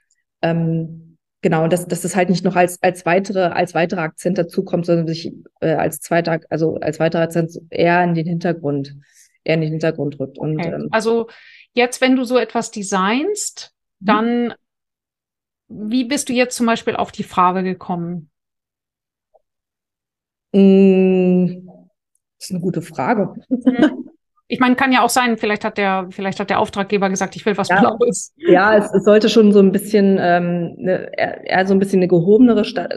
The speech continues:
Speaker 1: Ausstattung, äh, sein, was so ein bisschen, ja, einerseits gediegen ist,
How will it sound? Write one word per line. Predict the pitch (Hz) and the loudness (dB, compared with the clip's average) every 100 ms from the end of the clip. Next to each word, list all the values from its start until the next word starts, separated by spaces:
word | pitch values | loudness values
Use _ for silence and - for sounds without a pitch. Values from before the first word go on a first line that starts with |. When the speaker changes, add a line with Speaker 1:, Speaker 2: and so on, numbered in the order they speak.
| - | -4
Speaker 1:
Ausstattung, | 175 180 190 190 180 180 180 170 | -2 0 -2 0 -2 -2 -4 -2
äh, | 170 165 165 165 | 0 2 2 -2
sein, | 160 165 175 165 | -4 -4 -4 -6
was | 156 | -12
so | 175 | -12
ein | 160 | -12
bisschen, | 165 - - 156 156 156 156 - - | -12 -18 -10 -6 -6 -6 -8 -12 -8
ja, | - 190 - - - _ _ _ _ _ _ | -4 -4 -4 -8 -14 _ _ _ _ _ _
einerseits | - 190 214 214 - | -2 2 4 2 0
gediegen | 180 208 247 285 | -2 2 4 2
ist, | 262 262 262 - | 2 0 -2 -12